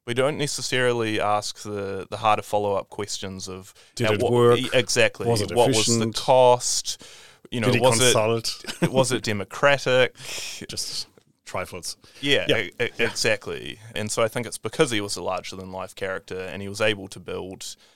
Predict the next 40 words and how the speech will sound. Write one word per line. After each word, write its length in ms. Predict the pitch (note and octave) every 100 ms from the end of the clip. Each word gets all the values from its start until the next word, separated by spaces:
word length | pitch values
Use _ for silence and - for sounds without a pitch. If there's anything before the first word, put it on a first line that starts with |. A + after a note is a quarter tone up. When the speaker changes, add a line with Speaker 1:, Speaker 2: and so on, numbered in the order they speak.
| _ _ _
Speaker 1:
train 360 | - A2 A2
lines 640 | A2 G#2+ G#2+ G#2+ G#2+ - - -
and 100 | G#2+
so 100 | G2+
on 100 | G2
and 100 | G2
so 160 | - G2+
forth. 320 | G#2 G2+ G2+
Speaker 2:
Well, 60 | D#3+
he 40 |
was 140 | E3+
Speaker 1:
Um, 100 | -
Speaker 2:
certainly 220 | G3 F#3 B2
able 100 | A2+
to 100 | G#2+
build 240 | A2 B2+
his 120 | A#2+ B2+
own 240 | G#2+ G#2
myth. 420 | A2+ F#2+ - - _ _
Speaker 1:
Yeah. 220 | E3 - - _ _ _
Speaker 2:
So 460 | - B2 A#2 A#2+ _ _ _ _ _ -
the 40 |
last 360 | A#2 C#3 A3+ -
version 320 | A2 G2 F#2+
of 100 | F2+ -
the 60 |
chapter 300 | - F#2+ -
I 140 | - F#2+
read, 240 | G2+ G#2+
I'm 80 | A2
not 160 | A2 -
sure 140 | A#2+
whether 160 | G#2 G2
you've 100 | F#2
changed 300 | - G2+ A#2
it 80 |
in 60 | A#2
the 40 |
meantime 380 | G2+ A2 A#2 G#2+
again. 260 | G2 A#2+